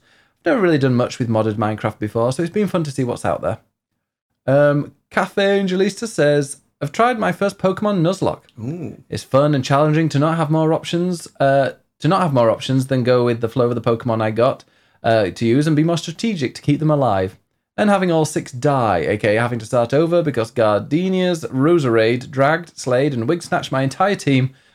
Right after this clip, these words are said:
Speaker 1: just gave me, uh, Schadenfreude at myself." Schadenfreude, Schadenfreude. Yeah. Also playing Banjo-Kazooie for the first time ever.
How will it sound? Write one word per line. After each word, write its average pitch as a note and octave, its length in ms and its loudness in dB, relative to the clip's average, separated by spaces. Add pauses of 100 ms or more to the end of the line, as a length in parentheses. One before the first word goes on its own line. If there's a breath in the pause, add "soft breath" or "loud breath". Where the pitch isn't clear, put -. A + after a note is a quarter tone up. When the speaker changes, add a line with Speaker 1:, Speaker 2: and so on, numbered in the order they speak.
(120)
Speaker 1:
just - 220 -4
gave D3 200 2
me, C#3 360 2
uh, B2+ 400 4
Schadenfreude G#2 920 -4 (340)
at - 100 -6
myself." - 440 -8 (300)
Schadenfreude, - 420 -8
Schadenfreude. - 500 -14 (360)
Yeah. - 120 -14 (800)
Also C4+ 220 -2
playing A2+ 220 2
Banjo-Kazooie D3+ 580 0
for - 80 -6
the G#2+ 80 -4
first G2+ 200 -2
time G2+ 180 0
ever. G#2 300 0